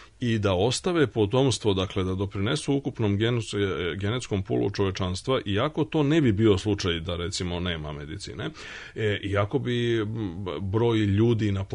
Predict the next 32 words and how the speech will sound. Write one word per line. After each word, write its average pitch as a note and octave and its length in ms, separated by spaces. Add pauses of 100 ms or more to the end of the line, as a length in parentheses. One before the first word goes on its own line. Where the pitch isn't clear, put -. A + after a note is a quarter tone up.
planeti G2 320
koji G2+ 180
mogli G2+ 300
da G2 120
prežive A2 460
da G2+ 160
nema A2 440
intenzivne G2 640
poljoprivrede F#2+ 760
i F2 40
posebno B2+ 560
da A#2 120
nema B2 260
ovih A2 240
metoda G#2+ 380
koje G#2 180
su G#2 140
razvijene G2+ 400
u G2+ 100
okviru G2+ 280
zelene G2 480
revolucije G2 760
dvadesetog F#2+ 640
veka, G#2+ 300 (380)
a, G2+ 320
dakle, G2 560
ko-, G2 180
koje G2+ 220
bi, F#2+ 160
mi F#2+ 160
bismo F#2+ 280
danas, G2 480